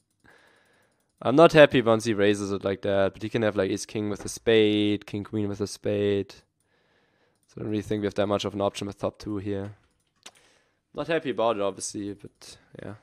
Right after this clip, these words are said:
Sucks that we lose two heads-up matches in one day. The spot I don't like that we played,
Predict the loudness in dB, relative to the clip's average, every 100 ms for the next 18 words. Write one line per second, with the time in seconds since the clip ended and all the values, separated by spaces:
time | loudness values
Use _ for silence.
0 | _ -10 -6 -2 -2 0 -2 -6 -8 -6
1 | -6 -6 -6 -8 -10 -12 -10 -10 -8 -10
2 | -12 -18 _ _ _ _ _ _ _ _
3 | _ _ _ _ _ -12 4 6 8 6
4 | 4 4 4 4 0 -6 -6 -4 -4 -2
5 | 0 0 -2